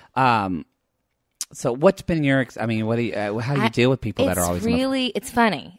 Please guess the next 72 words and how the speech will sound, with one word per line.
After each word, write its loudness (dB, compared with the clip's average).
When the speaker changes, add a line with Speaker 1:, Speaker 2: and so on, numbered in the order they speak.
Speaker 2:
because -2
my 2
mom 0
actually, -2
you -4
know, -2
my 0
mom 0
has -6
been -2
the 0
only 0
person -6
that's -10
really -2
ever -4
complained. -8
Like -10
when -6
I -6
go -8
home -6
to -8
Dallas -4
and -8
I -8
put -10
a -10
picture -8
up -6
or -8
something, -10
she'll -10
say, -8
"Oh, -2
do -6
we -4
have -12
to -2
have 0
it -4
up -6
at -20
the -20
dinner 2
table, -2
like -6
at, -10
you -8
know, -6
the -6
restaurant -4
or -10
whatever?" -8
I 6
will 4
say -2
this, -2
though. 0
It's -10
not -2
nearly -2
as -8
bad. -8
I've -4
seen -8
so -4
many -4
friends, -6
and -10
especially -6
kids, -8